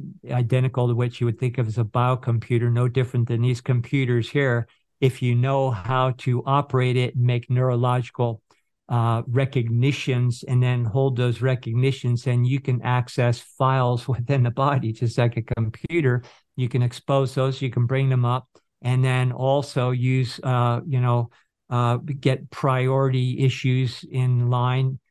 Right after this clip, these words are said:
uh, deal with them in proper order, and then also get the end treatment points that could, uh, require you reaching into your bag of tools, which might,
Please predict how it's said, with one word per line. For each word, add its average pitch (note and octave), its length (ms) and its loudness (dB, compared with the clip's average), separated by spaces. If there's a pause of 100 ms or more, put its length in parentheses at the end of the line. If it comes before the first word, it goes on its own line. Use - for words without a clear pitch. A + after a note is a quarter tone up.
(220)
uh, A#2+ 320 0
deal C3 240 0
with B2+ 200 -2
them B2 160 0
in B2 140 0
proper B2 460 0
order, B2 400 0
and A#2+ 160 0
then B2 160 2
also B2 380 0
get A#2+ 240 -4 (140)
the - 100 -6
end C3 220 2
treatment D#3 420 0
points A#2+ 400 -2
that B2+ 180 -2
could, B2 300 0 (420)
uh, B2 180 0
require B2+ 440 2
you B2+ 200 0
reaching C3 440 0
into B2 280 0
your A#2+ 140 2
bag A#2+ 320 0
of A#2+ 80 -4
tools, E3 420 0
which A#2 240 -2
might, A#2+ 260 0